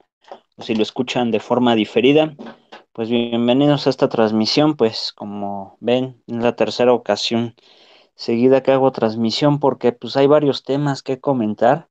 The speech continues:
y la verdad sí son complicados, bueno, sobre todo lo de la Gustavo Madero, Iztapalapa, lo de Berzaín Galvez y el Estado de México.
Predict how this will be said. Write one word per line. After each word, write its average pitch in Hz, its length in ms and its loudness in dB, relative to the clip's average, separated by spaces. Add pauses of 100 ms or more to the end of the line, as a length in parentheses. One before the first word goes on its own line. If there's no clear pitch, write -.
(680)
y 107 260 -2
la 104 140 2
verdad 110 260 4
sí 123 180 -4
son 123 640 -2 (100)
complicados, 139 680 2
bueno, 147 180 0
sobre 117 260 2
todo 135 420 4
lo 113 180 4
de 107 100 2
la 104 180 2
Gustavo 107 420 0
Madero, 127 600 4
Iztapalapa, 127 880 0 (400)
lo 113 80 -2
de 110 80 4
Berzaín 120 580 2
Galvez 143 400 2
y 120 60 2
el 107 80 2
Estado 113 340 0
de 104 140 0
México. - 560 -6